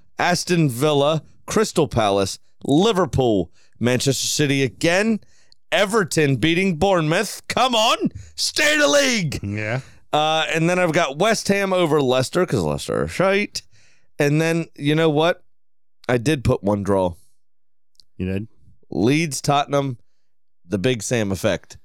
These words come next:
Speaker 1: He's gonna get a draw, so he'll be absolutely chuffed, and then he'll realize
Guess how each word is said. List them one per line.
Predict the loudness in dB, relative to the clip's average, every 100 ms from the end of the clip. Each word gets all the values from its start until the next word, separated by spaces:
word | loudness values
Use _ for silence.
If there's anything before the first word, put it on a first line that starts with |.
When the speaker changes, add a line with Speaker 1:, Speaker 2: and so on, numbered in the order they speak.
| -20 -14
Speaker 1:
He's | -8 -4
gonna | 0 0
get | 2 0
a |
draw, | 0 0 2 0 -4 -10
so | -2 -2
he'll | 2 0
be | 2 0
absolutely | 0 -2 -4 -2 -2
chuffed, | -2 0 0 -2 -14 -20 -20 -4
and | 0
then | 0 2
he'll | 0
realize | 2 2 2 2 2 0 -2